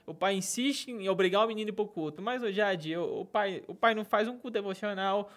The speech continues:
o pai não estimula a criança a ler a Bíblia, o pai não estimula a criança a estudar alguma coisa, não estimula a ouvir uma música, o pai, o pai trata,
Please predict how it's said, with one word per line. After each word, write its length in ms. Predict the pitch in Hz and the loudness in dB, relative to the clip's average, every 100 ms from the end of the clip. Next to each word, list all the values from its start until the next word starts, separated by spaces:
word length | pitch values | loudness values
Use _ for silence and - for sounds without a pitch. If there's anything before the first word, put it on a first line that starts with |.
| - | -2
o 80 | 180 | 6
pai 200 | 208 214 | 6 6
não 80 | |
estimula 520 | 220 226 214 220 196 151 | 2 -4 -2 0 2 0
a 40 | |
criança 240 | 180 175 190 | -2 -6 -4
a 40 | |
ler 80 | 175 | 0
a 120 | 196 | 0
Bíblia, 460 | 185 202 196 196 190 - - | 0 -6 -4 -4 -4 -12 -14
o 60 | 170 | -2
pai 200 | 202 208 | 0 0
não 80 | |
estimula 400 | 208 - 202 208 | -2 -6 -6 -2
a 60 | 208 | -2
criança 520 | 208 190 180 180 131 - | 0 -2 -2 -4 -2 0
a 180 | 143 | 0
estudar 360 | 165 - 185 165 | -2 -4 0 0
alguma 200 | 165 185 | 0 -4
coisa, 380 | 170 180 180 165 | -4 -2 -2 -4
não 80 | 170 | -8
estimula 340 | - 175 175 | -8 -6 -6
a 40 | |
ouvir 100 | 165 | -4
uma 100 | 160 | -4
música, 380 | 151 165 180 196 - - - | -4 -6 -4 -6 -8 -20 -4
o 100 | 175 | -4
pai, 460 | - 190 185 131 - _ | 2 4 6 2 -4 _
o 160 | - 156 | -10 -8
pai 720 | - 185 180 165 147 110 71 _ | 0 2 2 0 -4 -6 -10 _
trata, 640 | 185 214 220 220 208 151 | 4 4 4 4 4 4